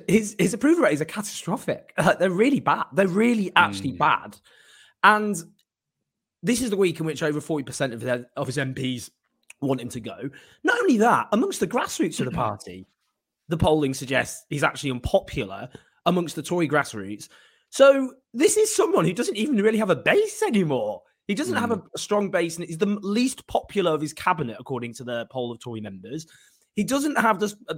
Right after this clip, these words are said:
Speaker 1: popularity amongst his M Ps or the public.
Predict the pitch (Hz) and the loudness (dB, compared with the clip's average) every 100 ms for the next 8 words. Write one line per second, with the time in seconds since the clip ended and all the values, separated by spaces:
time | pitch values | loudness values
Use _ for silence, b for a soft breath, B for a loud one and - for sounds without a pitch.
0 | - - 175 170 156 156 147 139 135 127 | -4 -2 2 4 4 2 -4 -6 -8 -8
1 | 117 - 95 101 135 b b - 202 190 | -8 -14 -16 -16 -18 b b 2 4 4
2 | 190 165 - 98 135 | 0 -6 -6 -10 -12